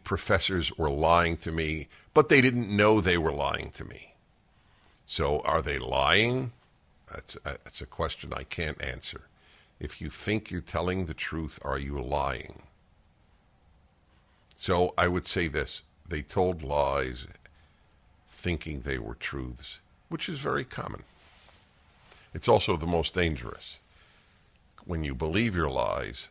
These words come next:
there's no hope for you. And there was no hope for the universities. I knew it in the nineteen seventies.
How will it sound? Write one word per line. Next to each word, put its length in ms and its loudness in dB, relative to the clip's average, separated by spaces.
there's 240 -6
no 140 -2
hope 280 -4
for 180 -16
you. 260 -16
And 180 -2
there 100 2
was 280 2
no 140 -6
hope 240 -2
for 100 -10
the 100 -10
universities. 880 -2
I 120 2
knew 260 4
it 140 2
in 120 -2
the 80 -6
nineteen 520 -4
seventies. 720 -10